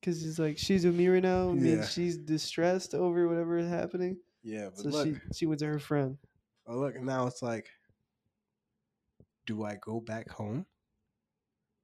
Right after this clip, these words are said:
Speaker 2: Or do I put forth more effort right now?
Speaker 1: Mm.
Speaker 2: And me being who I am, more fucking
Speaker 1: <laughs>
Speaker 2: effort.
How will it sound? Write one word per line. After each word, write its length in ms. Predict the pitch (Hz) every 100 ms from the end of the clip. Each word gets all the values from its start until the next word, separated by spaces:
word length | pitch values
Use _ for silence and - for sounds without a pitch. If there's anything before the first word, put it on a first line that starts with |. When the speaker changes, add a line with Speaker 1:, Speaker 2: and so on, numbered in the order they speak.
| _
Speaker 2:
Or 120 | 110
do 220 | 104 113 107
I 140 | 101 - _ _ _ _ _
put 220 | - 151
forth 380 | - - 107 101 - _
more 220 | 107 101
effort 300 | 107 - 98
right 200 | 92 95
now? 140 | 85 -
Speaker 1:
Mm. 520 | 254 190 160 151 147 - _ _ _ _ _ _ _ _ -
Speaker 2:
And 240 | 127 120
me 120 | 135
being 200 | 127 123
who 120 | 120 113
I 120 | 117
am, 300 | 160 170 180 - _ _ _ - - _ _ _ -
more 220 | 135 165
fucking 320 | 160 160 160
Speaker 1:
<laughs> 520 | 185 175 151 143 143 147
Speaker 2:
effort. 420 | 262 - 220